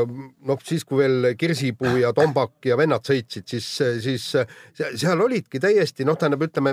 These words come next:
meie amatöörratturid, kes olid, olid täiesti solvunud, kui nägid stardis, et Kirsipuu tuleb koos Tombakuga sinna. Ja siis ühe, ühel rallil oligi niisugune absurdne, äh, jutt, et vend pärast, et pagan, et näed, et auhinnaks oli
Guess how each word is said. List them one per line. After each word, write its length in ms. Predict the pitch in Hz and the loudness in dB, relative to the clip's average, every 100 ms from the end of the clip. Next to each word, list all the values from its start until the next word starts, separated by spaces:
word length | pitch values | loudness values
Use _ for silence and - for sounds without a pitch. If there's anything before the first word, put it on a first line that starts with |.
| 147 | 2
meie 160 | 160 | 2
amatöörratturid, 880 | 147 170 - 139 127 151 - 127 117 | 2 0 -2 -2 0 0 -2 -6 -6
kes 160 | 117 156 | -6 -2
olid, 160 | 180 127 | -2 0
olid 320 | 131 131 143 135 123 | -2 -4 -6 -6 -2
täiesti 320 | 160 123 113 | -2 -2 -2
solvunud, 480 | 185 220 147 123 - | 0 2 2 0 0
kui 160 | 131 | 0
nägid 320 | 127 170 127 - | 0 0 -4 -2
stardis, 400 | 165 170 139 104 | -2 0 -4 -6
et 100 | - | -6
Kirsipuu 420 | 170 139 120 117 | -6 -4 -6 -6
tuleb 240 | 160 160 127 | -2 -2 -2
koos 120 | 113 - | -6 -4
Tombakuga 480 | 160 131 - 107 104 | -2 -2 -6 -10 -4
sinna. 240 | 160 113 - - - | -4 -4 -8 -16 -6
Ja 100 | 120 | -2
siis 140 | 170 - | -4 -6
ühe, 1160 | 131 147 151 _ _ _ _ _ _ - 175 196 143 165 | -18 -20 -20 _ _ _ _ _ _ -6 0 0 2 0
ühel 180 | 175 139 | 2 2
rallil 300 | 170 143 156 | 2 2 2
oligi 160 | 147 | 0
niisugune 300 | 123 131 - | 0 0 -2
absurdne, 420 | 131 156 165 123 113 - - _ | -2 -2 -2 0 -2 -4 -20 _
äh, 180 | 127 123 127 | 2 2 2
jutt, 240 | 165 - | -2 -4
et 80 | 107 | -6
vend 160 | 135 143 - | -4 -4 -2
pärast, 300 | 131 113 - | -4 -4 -10
et 40 | - | -4
pagan, 320 | 175 147 101 | 0 0 0
et 120 | 92 | -2
näed, 160 | 135 117 | -2 -2
et 120 | 104 | 0
auhinnaks 500 | 160 147 120 113 - | 2 2 2 0 -2
oli 220 | 117 113 | -2 0